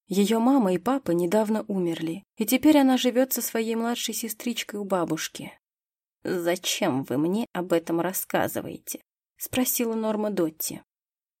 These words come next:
«У неё рыжие волосы и веснушки по всему лицу», продолжила я. «И она очень любит кошек, а ещё учится рисовать и играть на скрипке». «Мой Марик тоже умел играть на скрипке»,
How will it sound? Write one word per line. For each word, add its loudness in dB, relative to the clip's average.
«У 4
неё 8
рыжие 4
волосы -2
и 0
веснушки 2
по -4
всему -4
лицу», -4
продолжила -4
я. -8
«И 2
она 4
очень 0
любит 0
кошек, -8
а 6
ещё 4
учится -2
рисовать -2
и 6
играть 6
на 4
скрипке». -4
«Мой -2
Марик -4
тоже 0
умел -4
играть -8
на -4
скрипке», -14